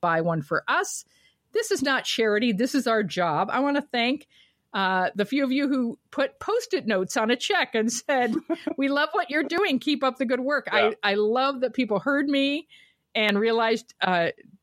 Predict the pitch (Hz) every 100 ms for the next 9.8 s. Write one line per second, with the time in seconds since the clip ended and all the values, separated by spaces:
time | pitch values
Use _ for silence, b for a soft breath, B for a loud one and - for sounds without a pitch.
0 | - 196 180 - 214 196 175 202 208 -
1 | - 190 - 226 - 233 202 202 196 180
2 | - 196 202 185 185 175 175 202 190 196
3 | 175 175 - 196 185 180 175 185 - 170
4 | - 175 180 160 170 170 170 170 156 170
5 | 175 170 160 180 175 214 B B B -
6 | 175 160 170 165 170 180 175 175 170 226
7 | 180 190 214 220 - 170 170 - b b
8 | - 440 480 - 415 - 359 392 359 214
9 | 165 160 202 330 311 320 302